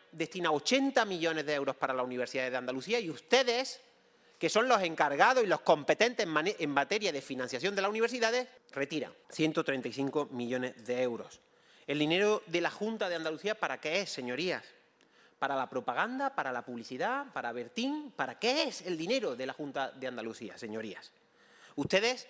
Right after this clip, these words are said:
tienen, eh, permítanme que le diga, ustedes tienen una visión errónea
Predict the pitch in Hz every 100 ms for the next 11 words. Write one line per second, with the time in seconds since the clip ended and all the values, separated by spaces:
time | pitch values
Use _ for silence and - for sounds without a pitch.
0 | - _ _ _ _ - 180 220 254 -
1 | - 147 131 - - 143 185 208 180 160
2 | 170 139 - 196 208 240 240 214 196 165
3 | 202 208 233 - - - - - 185 170
4 | 190 233 208 151